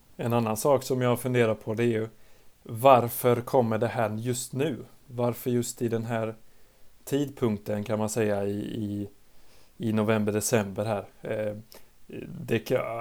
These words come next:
E M skulle ju varit nu tjugotjugo och då var ju den här frågan inte alls på tapeten, men jag tror nog att Zlatan har känt att, eh,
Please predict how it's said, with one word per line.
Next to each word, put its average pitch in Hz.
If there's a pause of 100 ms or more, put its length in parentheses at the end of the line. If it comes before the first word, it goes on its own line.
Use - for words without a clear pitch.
(220)
E 131
M 110
skulle 135
ju 147
varit 127
nu 120
tjugotjugo 110
och -
då 107
var 117
ju 127
den 131
här 120
frågan 117
inte 113
alls 104
på -
tapeten, 113
men 104 (600)
jag 113
tror 160
nog 131
att 117
Zlatan 117
har 120
känt 123
att, -
eh, 117